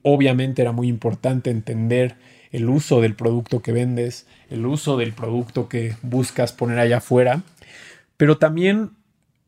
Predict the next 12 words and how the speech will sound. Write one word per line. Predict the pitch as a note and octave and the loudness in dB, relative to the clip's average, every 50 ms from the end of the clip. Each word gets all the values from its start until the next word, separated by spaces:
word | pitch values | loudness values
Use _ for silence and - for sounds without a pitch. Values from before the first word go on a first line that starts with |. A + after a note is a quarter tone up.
| _ _ _ | _ _ _
los | C#3+ C#3 C#3 C#3 C#3 B2+ C#3+ | 0 2 2 2 2 0 0
mercadólogos | C#3+ C#3 C3+ C3+ - C3+ C3 C3+ D3+ E3 E3+ E3 D#3 - | 0 0 -2 0 2 4 4 6 6 4 4 2 2 0
pueden | - - D3 D3+ D#3+ E3 E3 D#3+ - - _ - | 0 0 0 0 0 -2 -4 -6 -8 -14 _ -8
estar | D3 B2+ - - - D3 D3 D#3 | -8 -8 -4 0 2 2 2 2
en | D#3+ C#3+ | 0 -2
situaciones | - - C3 B2+ B2+ B2 - - D3 E3 F3 F#3 E3 - | -4 -4 -4 -4 -4 -4 -2 -4 -4 -2 -2 -4 -4 -2
en | D3 B2+ B2 | -2 -2 -2
donde | B2 B2 B2 A#2+ A#2+ B2 A#2+ | -2 -2 -2 -2 -2 -2 -4
si | - - C3+ | -4 -2 0
entienden | B2+ B2+ A#2+ A#2 D3+ D#3 F3 F#3 F#3 F3+ E3+ | 0 0 0 0 0 2 2 2 2 2 2
muy | D#3 D3+ D3+ D3+ | 2 2 2 2
bien | D3 C#3+ C#3+ C#3+ C#3+ C#3+ D3+ D3+ | 2 2 2 2 2 2 0 -2